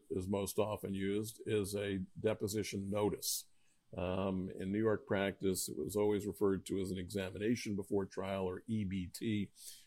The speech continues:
Federal practice, it's referred to as a deposition or deposition notice. This is a,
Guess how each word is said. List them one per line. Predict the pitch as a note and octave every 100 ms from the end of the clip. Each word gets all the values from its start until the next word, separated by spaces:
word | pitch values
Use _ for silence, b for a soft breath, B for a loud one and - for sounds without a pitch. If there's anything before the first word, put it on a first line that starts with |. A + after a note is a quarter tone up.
| _
Federal | B2+ A#2+ A#2
practice, | - G2+ F#2+ - F#2+ F2+
it's | F#2 -
referred | F#2+ - F#2+ F2
to | F2+
as | F2
a |
deposition | F2+ F2+ G2+ - F2+ F#2+ F2+ F2 F2+
or | F2+
deposition | F2+ E2+ E2 - -
notice. | G2 F#2+ - - - _ B B B B -
This | C#3 D3+ -
is | C#3 C3 A2 A2
a, | G#2+ G#2+ G#2+ G#2 G#2+